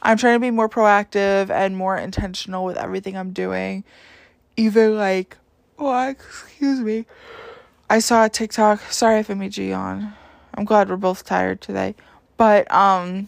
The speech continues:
a TikTok that's, like, the hardest things to do are the things that will change your life the most. And I'm just, I'm trying to encompass a lot of things lately.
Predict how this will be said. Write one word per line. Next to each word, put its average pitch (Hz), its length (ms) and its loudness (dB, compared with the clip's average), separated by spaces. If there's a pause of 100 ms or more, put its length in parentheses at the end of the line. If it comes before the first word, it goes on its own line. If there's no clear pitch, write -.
(160)
a 214 80 -2
TikTok 202 460 -4
that's, 190 240 -4
like, 190 180 -6
the 202 80 -8
hardest 190 440 -4
things 180 280 -12
to - 40 -20
do 196 140 -4
are 196 80 -4
the 185 120 -12
things 185 260 -8
that - 100 -4
will 185 120 -4
change 180 300 -10
your 180 100 -4
life 170 260 -4
the - 60 -14
most. 190 580 -6 (640)
And 190 560 0 (100)
I'm 190 220 0
just, 185 300 -8 (440)
I'm 214 160 2
trying 247 300 2
to 285 80 -4
encompass 208 460 -2
a 185 60 -2
lot 170 280 2
of 175 100 -8
things 190 320 -6
lately. 202 480 -2